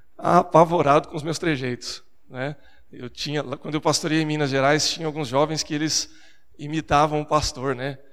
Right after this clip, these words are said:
Então eles começavam já a fazer os meus trejeitos e depois diziam assim: "Quem sou eu?" <laughs> E aí alguém dizia: "Pastor Leonardo."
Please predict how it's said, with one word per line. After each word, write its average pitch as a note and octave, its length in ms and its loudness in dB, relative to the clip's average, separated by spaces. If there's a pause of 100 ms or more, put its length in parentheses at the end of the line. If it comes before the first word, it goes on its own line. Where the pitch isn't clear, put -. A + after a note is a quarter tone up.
(180)
Então C3 220 -8
eles D3 140 -4
começavam D3+ 640 0
já C#3 260 0 (540)
a - 80 -12
fazer D3+ 300 0
os D#3+ 80 0
meus D#3+ 160 -2
trejeitos C#3+ 420 -4
e D3 40 -8
depois D3+ 240 -4
diziam D3+ 220 -4
assim: C#3 200 -4
"Quem D3 200 -12
sou C#3 260 -8
eu?" D3+ 400 -10 (840)
<laughs> G#3 100 -14 (420)
E C3+ 60 -10
aí C3 100 -2
alguém C3 180 -6
dizia: A#2 240 -6
"Pastor A#2 340 -6
Leonardo." A2 500 -10